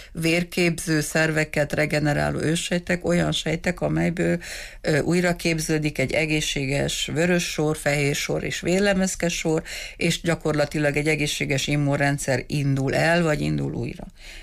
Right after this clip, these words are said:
Tehát ezek olyan sejtek, amelyeket használni lehet bizonyos betegségek esetén, mikor kezeléssel a betegséget, ö, gyakorlatilag elpusztítjuk, és az őssejtek segítségével, ö, átsegítjük a beteget azon az időszakon, amíg nincsen, ö, vérképzés, és ezek a megtelepedő őssejtek,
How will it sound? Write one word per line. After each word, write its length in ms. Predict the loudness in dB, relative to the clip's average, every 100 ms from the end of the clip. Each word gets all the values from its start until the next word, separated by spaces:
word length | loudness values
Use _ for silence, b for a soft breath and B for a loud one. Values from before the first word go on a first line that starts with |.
| B
Tehát 240 | -2 0 0
ezek 160 | 0
olyan 240 | 2 2 2
sejtek, 500 | 0 0 0 -2 0
amelyeket 400 | 0 0 -2 -2
használni 560 | -2 -2 -2 0 0
lehet 300 | 2 2 0
bizonyos 380 | -2 -2 -2 0
betegségek 720 | 0 -2 -4 -4 -6 -6 -4
esetén, 640 | -4 -4 -6 -2 0 0 -4 B B B -6
mikor 260 | -2 0
kezeléssel 640 | 0 0 2 0 0 0 2
a 60 |
betegséget, 880 | 2 0 -2 -2 -2 0 0 -2 -2
ö, 120 | -2 0
gyakorlatilag 800 | 0 0 0 0 0 0 0 2
elpusztítjuk, 800 | 2 0 -2 -4 -4 -6 -8 -4
és 120 | -4
az 140 | 0
őssejtek 480 | 0 0 -2 -2 -4
segítségével, 1000 | -2 -4 -4 -4 -2 0 2 4 4 2 B B B B -2
ö, 240 | 2 4
átsegítjük 720 | 4 2 0 -2 -2 -2 -2
a 60 | 0
beteget 440 | 0 0 0 0
azon 260 | 2 2 2
az 140 | 2
időszakon, 580 | 0 0 -2 -2 0 0
amíg 260 | 2 2
nincsen, 680 | 4 4 2 0 2 2 2 0
ö, 220 | 0 0
vérképzés, 840 | 2 0 0 0 0 2 2 2 -2
és 120 | -2
ezek 300 | 0 0 0
a 60 |
megtelepedő 720 | 2 2 0 0 0 -4 -4 -2
őssejtek, 720 | 0 0 0 -2 0 -2